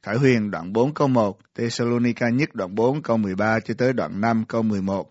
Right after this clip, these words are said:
và Corinto nhất đoạn mười lăm câu năm mươi tới câu năm mươi tám. Khải Huyền đoạn bốn câu một. Kế đó tôi nhìn xem, này một cái cửa mở ra trên trời, và tiếng thứ nhất mà tôi đã nghe nói với tôi vang rầm như tiếng loa,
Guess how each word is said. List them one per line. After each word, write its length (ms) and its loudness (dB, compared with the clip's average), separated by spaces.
và 320 0
Corinto 400 -2
nhất 240 0
đoạn 220 -4
mười 120 -4
lăm 260 0
câu 140 -4
năm 200 0
mươi 260 0
tới 100 -2
câu 160 -4
năm 180 -4
mươi 100 -6
tám. 320 -2
Khải 120 0
Huyền 200 4
đoạn 140 -6
bốn 240 2
câu 140 -2
một. 220 -2
Kế 120 2
đó 180 6
tôi 180 2
nhìn 200 0
xem, 420 2
này 260 0
một 100 -4
cái 200 -6
cửa 200 -2
mở 260 -2
ra 160 2
trên 240 -4
trời, 380 0
và 180 -6
tiếng 240 -2
thứ 120 0
nhất 260 2
mà 180 -6
tôi 180 -4
đã 100 -2
nghe 240 2
nói 260 2
với 140 -2
tôi 400 0
vang 320 2
rầm 240 -2
như 140 -4
tiếng 220 -4
loa, 300 4